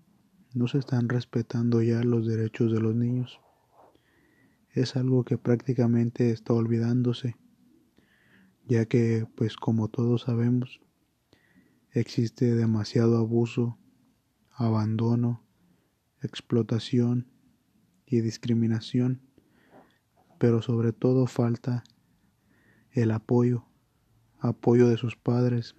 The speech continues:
de su familia. Prácticamente algunos padres no se interesan ni lo más mínimo en sus hijos, en su educación,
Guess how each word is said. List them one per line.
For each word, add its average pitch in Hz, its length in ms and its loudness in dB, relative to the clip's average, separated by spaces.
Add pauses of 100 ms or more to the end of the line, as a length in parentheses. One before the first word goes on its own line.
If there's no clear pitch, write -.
de 117 120 -2
su 117 140 0
familia. 120 640 0 (1160)
Prácticamente 120 800 0
algunos 120 360 0
padres 120 600 -2 (340)
no 123 140 0
se 123 100 2
interesan 120 560 2
ni 117 100 2
lo 113 140 2
más 120 240 0
mínimo 127 440 0
en 110 60 -4
sus 110 220 -4
hijos, 123 440 -2 (800)
en 117 160 0
su 123 120 0
educación, 117 800 0